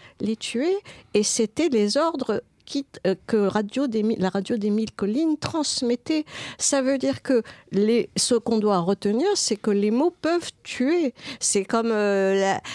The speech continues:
la flèche qu'on lance et qui ne, qu'on ne peut plus arrêter. À partir du moment où les mots sont, euh, diffusés, quelque chose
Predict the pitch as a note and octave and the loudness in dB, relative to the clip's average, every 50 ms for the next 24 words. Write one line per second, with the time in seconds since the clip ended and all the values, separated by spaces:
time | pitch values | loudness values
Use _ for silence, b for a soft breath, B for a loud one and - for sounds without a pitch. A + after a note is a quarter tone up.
0 | B B - G#3 G#3+ A3+ - - - F4+ F#4 F#4+ F#4 - - - - - - G#3 | B B -2 -2 -2 -2 -2 -4 -2 0 2 2 2 0 -2 -4 -4 -4 -4 -2
1 | G#3 G#3 A3+ D4 F#4+ G#4 G#4+ G#4 - - - - - - G#3+ G#3 - _ - - | 0 0 2 2 2 2 0 0 0 -2 -4 -4 -4 -4 -4 -4 -6 _ -6 -2
2 | A#3 A#3+ A3+ G#3 F3+ - - - - A3 A3 - A3 G3+ - - D4+ D4+ C4+ B3 | 0 2 2 2 0 -2 -4 -4 -2 -2 0 0 -2 -4 -2 -2 0 0 0 0
3 | A#3 A3+ A3+ _ - F4 D#4 B3 A3+ B B B B B - - - - - - | 0 -2 -2 _ -4 -2 -2 -2 -2 B B B B B -6 -4 -2 -4 -4 -4
4 | - - - A#3+ A3 - - G#3 G#3+ G3+ G3+ A3+ A#3 B3+ B3+ C4 A#3+ - - G#3 | -6 -6 -6 -6 -6 -6 -4 -2 -2 0 0 0 0 0 0 0 -2 0 0 0
5 | G#3 G#3 A3 A#3 A3+ A#3 A#3 A#3+ A3 G#3 - - - - F#3+ E3+ D#3+ B B B | 0 0 2 2 2 2 2 2 0 0 -2 -4 -2 -2 -2 -2 -2 B B B
6 | B B B B - E3+ D#3+ D3+ C#3+ - - - E3 E3 E3+ G#3+ C#4 D4+ - - | B B B B -2 0 2 2 0 -2 -4 -6 -4 -4 -2 -2 -2 -2 -4 -4
7 | B3+ A#3 G3+ F#3+ G3 G#3+ A#3+ D4 G#4 B4+ B4+ B B B B B B B - - | -4 -2 -2 -2 -2 0 0 -2 -2 -4 -6 B B B B B B B -2 0
8 | D#4+ G#4 G#4 - - - E4 D4 B3+ - - D4 C#4+ D#4+ F#4+ G#4 G#4+ A4 A4 - | 2 2 2 2 0 0 0 2 2 0 -2 -2 0 0 2 2 0 0 -2 -4